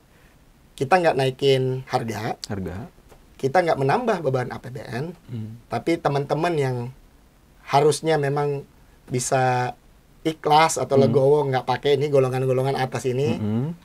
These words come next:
Speaker 1: bolehlah dia nggak beli B B M bersubsidi gitu ya.
Speaker 2: Hmm.
Speaker 1: Kita minta mereka nggak beli
Speaker 2: Hmm.
Speaker 1: B B M bersubsidi. Em, tapi ya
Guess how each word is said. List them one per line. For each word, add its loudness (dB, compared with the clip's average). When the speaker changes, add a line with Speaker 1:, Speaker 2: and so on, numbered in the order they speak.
Speaker 1:
bolehlah 4
dia 2
nggak 2
beli 0
B 0
B -2
M -6
bersubsidi -4
gitu -6
ya. -4
Speaker 2:
Hmm. -4
Speaker 1:
Kita -6
minta -2
mereka -4
nggak -6
beli -6
Speaker 2:
Hmm. -10
Speaker 1:
B -20
B -6
M -2
bersubsidi. -2
Em, -8
tapi 0
ya -8